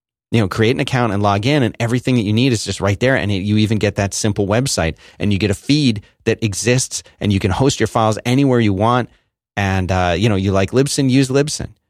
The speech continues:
You wanna host them up on, uh, on, on a file server that you control somewhere. You wanna put them on S three, put them behind a C D N, you can. We give you the feed. Uh, anyway, I don't wanna get too far ahead of myself, but that's the kind of thing that,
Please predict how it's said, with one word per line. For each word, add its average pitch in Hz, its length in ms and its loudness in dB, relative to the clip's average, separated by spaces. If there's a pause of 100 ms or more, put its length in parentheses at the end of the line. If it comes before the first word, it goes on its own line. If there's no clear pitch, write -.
You 110 100 2
wanna 107 140 2
host 113 260 2
them 113 140 2
up 107 120 -2
on, 107 380 0
uh, 101 280 -2
on, 107 280 -2
on 107 240 0
a 95 80 -2
file 98 300 0
server 127 280 0
that 110 120 -4
you 107 120 0
control 120 380 0
somewhere. 143 300 -2
You 123 100 0
wanna 101 140 0
put - 100 -4
them 107 140 0
on 85 100 0
S 101 160 -2
three, 139 220 0
put 135 120 -4
them 107 80 2
behind 104 280 0
a - 20 -2
C - 160 -10
D 110 140 0
N, 123 100 2
you 104 80 0
can. 143 300 0 (340)
We 117 100 0
give 113 220 0
you 98 100 2
the 85 160 -2
feed. - 240 0
Uh, 120 100 2
anyway, 113 260 2
I 82 60 0
don't 110 80 2
wanna 123 120 4
get 110 160 0
too 113 160 0
far 98 220 2
ahead 110 180 0
of 104 60 -2
myself, 87 340 -4
but 98 140 -4
that's 127 220 -2
the 131 60 -4
kind 123 160 -2
of 110 60 -2
thing 104 200 -2
that, 92 120 -2